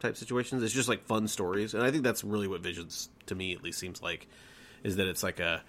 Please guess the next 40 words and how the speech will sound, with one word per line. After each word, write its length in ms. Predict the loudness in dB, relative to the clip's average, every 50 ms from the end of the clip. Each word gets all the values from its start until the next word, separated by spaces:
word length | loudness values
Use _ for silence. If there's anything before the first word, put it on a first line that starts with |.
| -18 -20 -20 -20 -20 -20 -20 -14 -6
it's 120 | -4 0 0
just 120 | 2 2
like 100 | 2 2
a, 120 | 2 0 0
just 180 | -2 -2 -2
a 40 | 4
bunch 140 | 4 4 4
of 40 | 6
people, 140 | 6 6 8
"Hey, 200 | 8 8 8 6 0
here's 320 | -6 0 6 6 6 6
the 80 | 6 4
Star 140 | 8 10 10
Wars 160 | 10 10 8
universe. 340 | 6 2 2 2 0 0 0
You 120 | 4 6 6
have 80 | 6
a 40 | 6
license 540 | 4 2 4 4 4 4 2 2 2 0 0
to 120 | 2 0 2
use 260 | 4 4 4 4 2
it, 200 | -2 -4 -6 -12 -16 -20 -20 -20 -20 -20 -20 -20 -6 -2
you 80 | 0
know, 80 | 0 0
from 320 | 0 4 8 8 10 10
the 80 | 10 10
licensee. 720 | 10 10 10 8 6 0 0 2 2 2 2 0 -2 -6 -10 -20 -20 -20 -20 -16 2
Go 100 | 2 2
crazy. 320 | 8 10 10 10 10 8 6
Do 140 | 4 4 8
something, 300 | 8 8 8 8 4 4
do 120 | 4 4
something 240 | 6 8 8 8 8
cool 200 | 8 8 10 10
that 100 | 10 8
other 160 | 8 6 4 4
people 180 | 2 0 2 4
might 240 | 4 2 2 2
be 60 | 0 0
like, 200 | 0 0 -2